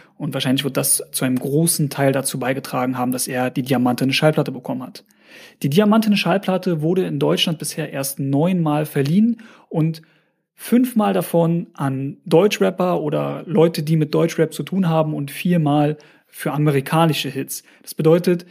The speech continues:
keine an-, kein anderes Musikgenre in Deutschland, in Deu-, in deutscher Sprache ist so erfolgreich wie Hip-Hop. Und deswegen, zum einen komme ich selbst aus dem Bereich des Hip-Hops,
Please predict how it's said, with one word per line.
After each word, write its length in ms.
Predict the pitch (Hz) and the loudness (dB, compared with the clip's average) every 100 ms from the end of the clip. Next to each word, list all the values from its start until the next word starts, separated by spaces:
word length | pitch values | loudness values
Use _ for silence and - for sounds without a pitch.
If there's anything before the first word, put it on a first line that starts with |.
| _ _ _ _ _ _ _ _ _ _ - | _ _ _ _ _ _ _ _ _ _ -6
keine 280 | 170 190 180 | 0 0 2
an-, 220 | 190 190 | 0 0
kein 220 | - 202 | 0 0
anderes 300 | 185 175 170 | 2 0 -2
Musikgenre 1120 | 160 147 180 - - 165 156 165 165 165 196 - - | -2 -2 -4 -6 -10 -2 0 0 2 0 -2 -8 -2
in 220 | 190 196 | 2 4
Deutschland, 500 | 175 165 175 160 165 | 4 2 2 -2 -2
in 200 | 160 143 | -4 2
Deu-, 200 | 156 208 | 2 2
in 160 | 185 | 0
deutscher 300 | 151 175 196 | 0 0 0
Sprache 420 | 151 147 147 147 143 | -6 -4 -4 -2 -4
ist 140 | 135 | -4
so 100 | 147 | -4
erfolgreich 540 | 143 - 139 139 147 | -6 -6 -10 -8 -8
wie 60 | 151 | 0
Hip-Hop. 320 | 170 208 185 | 2 2 0
Und 140 | 165 147 | 0 -4
deswegen, 540 | 147 160 156 156 - _ _ _ _ - - | 2 4 4 2 -4 _ _ _ _ -20 -8
zum 140 | - | -2
einen 240 | 175 165 165 | 2 4 4
komme 240 | 175 208 | 2 2
ich 120 | 214 | 2
selbst 300 | - 196 208 | 2 0 0
aus 140 | 220 175 | -2 -2
dem 140 | 185 | -2
Bereich 260 | 175 170 170 | 0 0 0
des 160 | 165 | -2
Hip-Hops, 360 | 175 160 165 - | -2 0 0 -2